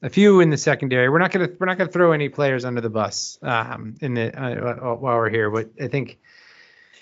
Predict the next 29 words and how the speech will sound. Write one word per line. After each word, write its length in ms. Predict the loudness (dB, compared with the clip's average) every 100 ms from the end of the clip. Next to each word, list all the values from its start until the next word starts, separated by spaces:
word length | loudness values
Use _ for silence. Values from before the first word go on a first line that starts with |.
| _ _ _ _ 4
everybody 360 | 8 8 8
watched 240 | 6 4 2
that 140 | -2
game 320 | 4 4 4
knows 260 | 2 -2 0
there 100 | 0
was, 280 | 0 0 -2
uh, 180 | -6 -6 -10 -20 -20 -20 -20 _ _ _ _ _ _ _ -20
there's, 220 | -8 -6 0
there's 280 | 2 4 2
a 40 |
few 180 | -2 2
members 320 | 2 2 0
of 60 | 0
that 180 | -2
secondary 440 | -2 -6 -4 -4 -4
that 80 | -4
are 100 | -6
not 640 | -6 -4 -2 0 -2 -6
gonna 200 | -6 -4
have 140 | -4
fun 400 | -6 -6 -6 -8 _ _ _ _ _ _ _
if 260 | -6 -4 -4
and 140 | -6
when 220 | -2 -2
they 200 | -4 -8
review 340 | -6 -8 -8 -8
this 220 | -10 -14
tape. 300 | -10 -10 -10